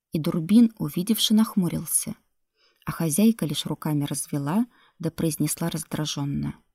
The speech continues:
«Иных тут нет. Людно ныне. Вон, а ваша ведьма все позабрала. И магик, который при ей, и купцы. Понаехали тут». Сказала и, развернувшись, удалилась,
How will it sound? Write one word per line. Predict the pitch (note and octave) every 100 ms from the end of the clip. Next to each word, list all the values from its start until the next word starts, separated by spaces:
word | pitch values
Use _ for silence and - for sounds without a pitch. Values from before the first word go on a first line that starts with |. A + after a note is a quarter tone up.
| _ _ - - - - _ _
«Иных | G3 F3+ B3+ -
тут | - G#3
нет. | D#3 D3 - - _ _ _ _
Людно | - A3 E3+ E3+
ныне. | D#3 D3+ C#3+ D3 - _ _ _ -
Вон, | E3+ A#3 F#3
а | D3+
ваша | D#3 -
ведьма | D#3 A3 A3+ F3
все | - E3+
позабрала. | E3+ D#3 C#3+ D3+ C#3+ C#3+ - _ _ _
И | A#3
магик, | F#3+ C#3 C3 B2+ - -
который | C3 D3+ C#3+
при | - D3+ C3
ей, | C#3+ C#3 _ _
и | -
купцы. | - G3+ - - D#3+ D3 - _ _ _ _
Понаехали | - F3+ F#3 D#3 - F3 C#3+
тут». | - D3 - - _ _ _ _ _ _ _ _ _ _ _ _ _ _ _ _ _
Сказала | - - F#3 F3 A#3 C#4+ C#4 C4+ - _
и, | A#3+
развернувшись, | B3+ G3 F#3+ F#3 A#3+ - G3+ -
удалилась, | F#3+ A3+ A#3 F#3+ F3 E3+ F3+ - -